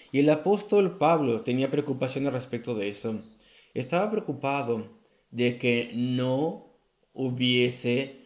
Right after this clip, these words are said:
un evangelio para el judío y un evangelio para los gentiles. Estaba preocupado de que no hubiera una iglesia para los judíos y una diferente para los gentiles.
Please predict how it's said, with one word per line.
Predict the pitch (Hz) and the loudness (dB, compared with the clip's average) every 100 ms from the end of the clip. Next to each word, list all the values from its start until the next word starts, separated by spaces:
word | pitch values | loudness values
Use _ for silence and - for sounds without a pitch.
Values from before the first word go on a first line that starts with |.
| - | -6
un | 131 | 0
evangelio | 151 156 147 165 160 | 0 0 -2 -2 0
para | 196 233 | 0 0
el | |
judío | 233 190 131 120 120 123 123 - - | -2 -2 2 6 6 4 0 -14 -12
y | 135 151 | -2 0
un | |
evangelio | 165 156 151 147 120 135 | 2 2 0 0 0 2
para | 147 147 | 2 0
los | 156 | 0
gentiles. | 175 165 247 139 92 - _ _ _ _ _ _ _ _ _ - | -2 -6 -6 -6 -8 -16 _ _ _ _ _ _ _ _ _ -10
Estaba | 131 127 - - 151 160 175 | -10 -10 -12 -2 0 2 0
preocupado | 170 156 139 123 131 139 151 | 0 -2 -2 0 2 4 2
de | 147 | 0
que | 127 | 0
no | 131 | 0
hubiera | 143 156 | 2 0
una | 156 165 | 0 -2
iglesia | 165 143 139 139 127 131 | -2 0 0 0 -2 -2
para | 165 | 0
los | 185 185 | 0 -4
judíos | 202 131 113 120 131 - - - - | -4 0 2 2 0 -8 -20 -16 -2
y | |
una | 135 147 | 2 4
diferente | 170 175 196 143 120 135 | 4 2 2 2 2 2
para | 147 151 | 0 2
los | 156 | 2
gentiles. | 175 180 247 123 - | -2 -4 -4 -6 -10